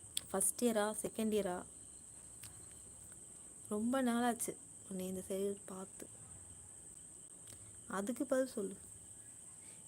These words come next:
நீ அப்புறமா உங்க தமிழக்காவை பார்க்கலாம். லிட்டில் பிஸி. ஓ, இந்திரா அக்கா, பேசுங்க அக்கா. அவங்க தான் பேசுகிறாங்களே, ஃபோன் பண்ணு.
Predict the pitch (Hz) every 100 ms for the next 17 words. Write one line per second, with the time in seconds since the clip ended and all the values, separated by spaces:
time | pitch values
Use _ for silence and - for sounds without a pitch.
0 | - 226 220 202 - 240 247 262 233 208
1 | 208 202 208 214 214 214 196 - 190 196
2 | 190 - - - - - - - - -
3 | - - - - - - - - - -
4 | - - - - - - - - - -
5 | - - - - - - - - - -
6 | - - - 220 254 240 - 320 269 208
7 | - - - - - - - - - -
8 | 220 226 - 220 - - - - 233 233
9 | 208 208 - - - - - - 220 247
10 | 254 247 254 247 247 247 320 247 208 -
11 | - - - - 269 277 302 269 285 285
12 | 285 247 214 208 - 254 294 285 240 214
13 | 208